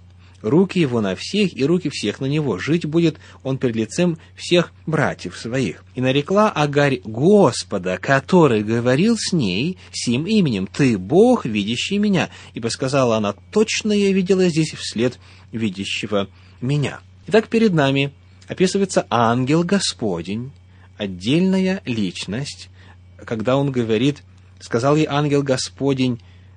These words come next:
услышал Господь страдание твое". С другой стороны, мы узнаем, что это и есть сам Господь. "И нарекла Агарь Господа, который говорил с ней сим именем: Ты Бог, видящий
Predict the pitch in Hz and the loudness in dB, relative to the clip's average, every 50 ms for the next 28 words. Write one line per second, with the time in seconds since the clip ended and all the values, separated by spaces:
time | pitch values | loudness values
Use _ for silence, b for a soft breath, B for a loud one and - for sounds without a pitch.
0 | b b - 123 117 - - 196 220 - - 180 160 147 131 139 127 107 - - | b b -8 -8 -6 -4 2 2 2 4 4 4 4 4 4 2 2 2 -2 -6
1 | - - - - 170 160 - - - - - 139 139 123 98 87 80 78 82 - | -8 -6 2 4 6 6 6 2 -2 -6 -2 -2 -2 0 -2 -4 -4 -8 -12 -12
2 | - 110 127 135 127 90 - - - - - - - - 117 110 110 117 - 220 | -10 -8 -6 -6 -6 -8 -10 -12 -20 -20 -20 -20 -16 -14 -10 -6 -4 0 2 2
3 | 277 269 - - 180 147 131 110 113 151 180 B B B B B B B B B | 2 2 2 2 0 0 2 0 0 -2 -2 B B B B B B B B B
4 | 117 113 110 110 117 170 202 190 - - - - 147 147 - 151 175 170 - 104 | -2 -2 -2 0 2 2 2 2 0 -2 -2 0 0 -2 0 0 -2 0 0 -4
5 | 87 - - - - 92 92 90 110 131 - - - - 233 226 202 - - b | -4 -4 -6 -8 -6 -6 -6 -4 -4 -4 -6 -6 -6 2 2 2 2 2 -2 b
6 | b b b b b b b - 131 127 123 120 113 107 110 113 117 113 - 151 | b b b b b b b -4 0 0 2 2 2 2 0 0 0 0 0 0
7 | 175 202 190 185 156 139 151 156 165 143 - 117 113 117 143 170 180 170 - - | 0 0 0 -2 0 0 0 0 0 -4 -8 -6 -4 0 2 4 4 4 2 -2
8 | - - 107 90 98 - - 107 - 127 120 120 110 92 95 95 95 104 123 151 | -4 -6 -4 -4 -4 -6 -6 -6 -4 -2 -2 -2 -4 -4 -4 -4 -2 -2 0 2
9 | 185 190 180 - - - 156 156 151 147 143 139 b b b - - 165 160 165 | 0 0 0 -4 -6 -4 -2 0 0 0 0 -4 b b b -8 -4 -2 -2 -2
10 | 160 151 147 135 123 107 104 98 90 - - - - - - 120 104 85 80 85 | 0 -2 -2 0 0 0 0 -2 -4 -8 -14 -20 -14 -4 -2 -2 -2 -2 -4 -2
11 | 110 147 175 190 180 - - b b b b b b b 110 95 101 87 82 80 | 0 2 2 2 2 0 -6 b b b b b b b -8 -6 -6 -6 -4 -6
12 | 90 90 - - - 104 95 90 | -6 -6 -6 -6 -4 -4 -4 -6